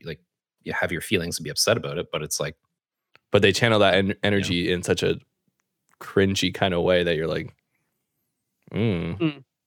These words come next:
Speaker 1: It's like,
Speaker 3: Yeah.
Speaker 1: "Yeah, so what else do you wanna talk about?" <laughs> It's like, "Ugh."
Speaker 2: Yeah, what
Speaker 3: Well, the
Speaker 2: else do you want?
Speaker 3: people, yeah, the people with the loudest voices usually have the least attention.
Speaker 2: What?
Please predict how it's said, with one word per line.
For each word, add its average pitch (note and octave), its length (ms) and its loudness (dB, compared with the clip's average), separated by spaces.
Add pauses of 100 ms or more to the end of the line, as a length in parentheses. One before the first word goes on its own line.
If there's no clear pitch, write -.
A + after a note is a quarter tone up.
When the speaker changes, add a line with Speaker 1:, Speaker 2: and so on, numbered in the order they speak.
Speaker 1:
It's A2 120 -14
like, - 100 -6
Speaker 3:
Yeah. D3 100 6
Speaker 1:
"Yeah, B2+ 80 4
so - 120 -6
what G2+ 80 -2
else G#2 160 -4
do - 40 -4
you E2 40 -6
wanna D#2+ 80 -8
talk C#2 160 -10
about?" D2+ 200 -10
<laughs> A#2+ 100 -6 (720)
It's - 460 -8
like, C2+ 120 -8
"Ugh." F2 380 -4 (140)
Speaker 2:
Yeah, F#2 340 2
what F2 60 0
Speaker 3:
Well, D3 80 6
the - 40 6
Speaker 2:
else C#3+ 60 2
do D#3+ 80 4
you E3+ 60 2
want? D#3+ 280 4
Speaker 3:
people, - 80 -18 (480)
yeah, C#3+ 300 6
the B2+ 120 0
people E3 220 4
with D3 120 4
the C#3 100 6
loudest B2 320 6
voices A2 640 -2
usually B2+ 300 -2
have C3 100 -4
the A2+ 80 -2
least F2 260 -2
attention. - 600 -6 (1700)
Speaker 2:
What? G#2+ 200 0